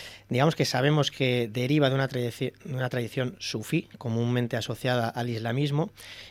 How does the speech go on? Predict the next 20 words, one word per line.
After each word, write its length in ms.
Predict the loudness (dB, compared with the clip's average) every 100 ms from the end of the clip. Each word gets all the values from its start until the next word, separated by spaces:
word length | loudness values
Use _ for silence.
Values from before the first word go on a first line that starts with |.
| -6
y 140 | 0
que 80 | 4
la 60 | 6
introdujo 800 | 6 4 4 4 4 6 4 2
un, 520 | -2 0 2 0 -2 -4
un 120 | -4
señor 220 | -2 0
llamado 340 | 2 2 2 0
George 380 | 0 0 -2 -8 -10
Gurdjieff, 600 | -6 -6 -2 -2 -2 -6 -18
que 100 | -14
bueno, 160 | -10 -10
estos 220 | -8 -4
nombres 280 | -2 -2 -4
también 180 | -6 -8
son, 260 | -6 -8 -8 -16 -20 -16
cu-, 140 | -14 -6
cuestan 300 | -4 0 0
un 100 | 0
poco, 300 | -2 0 -2